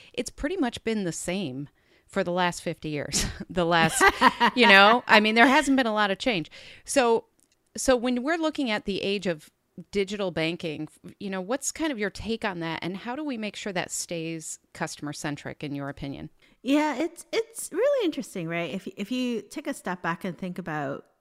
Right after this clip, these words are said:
Speaker 2: when we grew up, right? We
Speaker 1: Mm-hmm.
Speaker 2: grew up with the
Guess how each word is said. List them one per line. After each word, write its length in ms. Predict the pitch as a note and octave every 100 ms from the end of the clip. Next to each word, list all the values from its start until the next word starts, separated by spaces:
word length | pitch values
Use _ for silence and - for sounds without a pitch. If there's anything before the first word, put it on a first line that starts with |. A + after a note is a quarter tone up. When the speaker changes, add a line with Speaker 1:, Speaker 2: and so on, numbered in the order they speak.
| _ _
Speaker 2:
when 580 | - F3+ F#3 E3+ E3 C#3+ D3
we 200 | G#3+ A3
grew 280 | D#3 F#2+
up, 260 | G2 C#3+ B3+ _ -
right? 240 | D#3+ D#3 E3
We 100 | D#3
Speaker 1:
Mm-hmm. 100 | D#3+
Speaker 2:
grew 180 | E3 E3+
up 160 | E3+
with 200 | E3+ E3
the 280 | - D3 D3